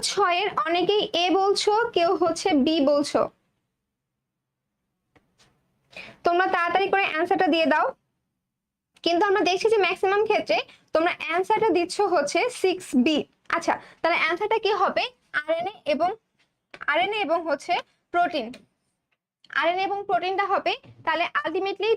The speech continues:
টোবাইক মোজাইক, আহ, টোবা-, আহ, টোবাকো মোজাইক ভাইরাসের দেহটা কিসে দেয়া তৈরি? আরএনএ এবং প্রোটিন দ্বারা। তাহলে হচ্ছে আমরা এই যে টোবাকো মোজাইক ভাইরাস,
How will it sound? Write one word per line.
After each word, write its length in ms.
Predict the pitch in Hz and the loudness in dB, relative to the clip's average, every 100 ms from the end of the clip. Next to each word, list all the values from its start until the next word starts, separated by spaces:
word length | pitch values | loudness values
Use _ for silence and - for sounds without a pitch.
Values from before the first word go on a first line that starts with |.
| 453 | 0
টোবাইক 400 | 339 330 370 370 | 0 0 0 0
মোজাইক, 360 | 349 349 349 - | 0 0 -2 -2
আহ, 280 | 294 294 285 285 311 - | -2 0 0 -4 -18 -6
টোবা-, 320 | 349 349 330 | -2 0 0
আহ, 200 | 294 285 294 - | 0 0 -2 -4
টোবাকো 340 | 359 370 403 | -2 0 -2
মোজাইক 340 | 427 403 403 349 | -4 -4 -6 -4
ভাইরাসের 360 | 359 339 403 | -4 -4 -4
দেহটা 300 | 330 370 359 | -2 -2 -2
কিসে 240 | - 359 415 | -4 -4 -2
দেয়া 160 | 359 | -2
তৈরি? 280 | 359 311 370 508 _ _ | -2 -4 -4 -4 _ _
আরএনএ 320 | 302 330 370 | -2 0 0
এবং 220 | 392 403 | -2 -2
প্রোটিন 260 | 392 330 370 | -2 -2 -2
দ্বারা। 200 | 302 247 - | 0 -2 -4
তাহলে 220 | 359 403 | -6 -4
হচ্ছে 280 | 415 415 370 | -4 -6 -6
আমরা 180 | 359 339 | -8 -6
এই 60 | 359 | -6
যে 80 | |
টোবাকো 460 | 359 359 359 359 415 | -8 -8 -6 -6 -6
মোজাইক 500 | 349 302 311 330 302 | -4 -4 -2 -4 -4
ভাইরাস, 400 | 359 339 269 208 | -6 -4 -4 -6